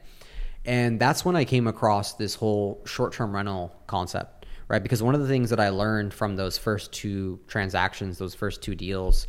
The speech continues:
was that long-term rentals wouldn't produce enough cash flow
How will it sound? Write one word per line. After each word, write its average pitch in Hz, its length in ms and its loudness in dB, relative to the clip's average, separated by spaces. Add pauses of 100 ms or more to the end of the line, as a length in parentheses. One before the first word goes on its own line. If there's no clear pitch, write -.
(320)
was 107 220 -2
that 95 420 2
long-term 110 600 0
rentals 101 360 -2
wouldn't 104 300 0
produce 95 360 -2
enough 90 260 -4
cash 98 380 2
flow 92 520 -2